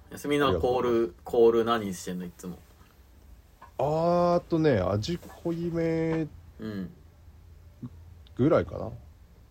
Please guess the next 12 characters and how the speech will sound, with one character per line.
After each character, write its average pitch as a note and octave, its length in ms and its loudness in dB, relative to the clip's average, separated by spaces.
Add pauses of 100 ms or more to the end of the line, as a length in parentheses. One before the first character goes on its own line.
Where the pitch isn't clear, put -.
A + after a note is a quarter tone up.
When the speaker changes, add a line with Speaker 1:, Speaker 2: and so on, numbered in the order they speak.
(180)
Speaker 1:
う - 20 -12
ー D3+ 840 -12
ん。 C#3+ 60 -14 (120)
Speaker 2:
麺 D3 200 2
の A2+ 80 2
硬 F#2 240 0
さ F#2+ 80 -2
と F#2 80 -2
か F2 80 -4
し - 60 -8
て F2+ 160 -12
変 F2 100 -6